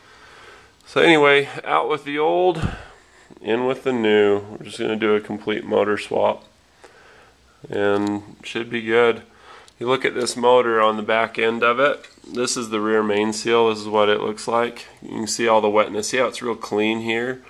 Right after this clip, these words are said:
That's 'cause a lot of oil is cleaned over that, and it's run over it. So he needed a new rear main seal. He needed a new connecting rod, a new crank-,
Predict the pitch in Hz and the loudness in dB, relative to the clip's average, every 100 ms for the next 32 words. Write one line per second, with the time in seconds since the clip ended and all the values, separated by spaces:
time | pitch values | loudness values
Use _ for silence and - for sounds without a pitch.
0 | - _ 113 113 - 110 110 107 104 98 | -20 _ -6 -6 -6 -6 -2 2 2 2
1 | 104 104 104 101 98 - - 107 104 101 | 2 4 4 2 -2 -6 -6 -4 -2 -2
2 | 104 104 98 98 98 98 - - 104 101 | -2 -2 -4 -4 -4 -4 -8 -12 -10 -10
3 | - 101 98 95 95 98 98 95 _ _ | -8 -4 -4 -4 -6 -4 -4 -4 _ _
4 | _ - - - _ - - 98 101 113 | _ -20 -20 -20 _ -18 -10 -8 -6 -2
5 | 120 117 107 107 107 107 107 107 110 110 | -2 -2 -2 0 0 0 0 0 0 2
6 | 120 123 117 123 120 117 120 117 117 107 | 2 0 -2 -4 -2 2 2 0 -4 -6
7 | 107 104 101 101 - 110 110 110 110 107 | -4 -4 -4 -6 -2 -2 -2 -4 -4 0
8 | 107 107 107 101 95 90 - 107 - | 2 4 2 0 -6 -10 -8 -8 -10